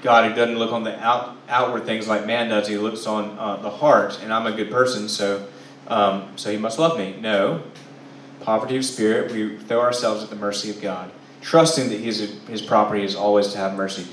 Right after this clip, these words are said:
Again, Martin Luther, uh, said so insightfully that to fulfill the law is not simply to do the works of the law. 'Cause the Pharisees did the works of the law, didn't they?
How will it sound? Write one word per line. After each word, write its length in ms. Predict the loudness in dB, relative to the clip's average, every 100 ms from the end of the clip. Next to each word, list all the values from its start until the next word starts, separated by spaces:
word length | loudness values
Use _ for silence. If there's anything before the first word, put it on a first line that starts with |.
| -16 -12
Again, 440 | -6 0 0 0 0
Martin 300 | 6 6 4
Luther, 420 | 0 0 -4 -8 -12 -20 -20 -20 -20 -20 -20 -20 -6
uh, 280 | 0 0 0
said 500 | -2 2 2 2 -2 -10 -20 -20 -20 -20 -6
so 280 | 0 4 4
insightfully 640 | 6 2 2 -4 -8 -8 -10 -20 -20 -20 -6
that 160 | -4 -2
to 100 | -4
fulfill 440 | -6 4 6 8
the 80 | 6
law 240 | 8 6
is 100 | 6
not 180 | 2 2
simply 320 | 0 -2 -4
to 80 | -4
do 200 | -2 0
the 100 | 0
works 260 | -4 -4 -6
of 80 |
the 60 | -6
law. 300 | -8 -8 -12 -16 -20 -20 -14
'Cause 80 | -10
the 60 | -6
Pharisees 520 | -2 -2 -2 -4 0
did 200 | 0 0
the 60 |
works 260 | 0 -2 -4
of 80 | 0
the 40 |
law, 220 | 4 4
didn't 200 | 2 -4
they? 160 | -6